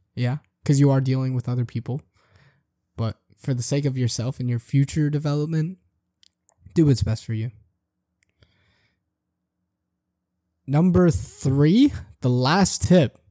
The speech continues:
here we have is the mentality of always working. Right? Twenty-four seven monk mode, strict rules,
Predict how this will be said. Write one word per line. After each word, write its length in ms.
here 240
we 120
have 280
is 240
the 80
mentality 640
of 420
always 380
working. 580
Right? 240
Twenty-four 540
seven 540
monk 320
mode, 400
strict 420
rules, 600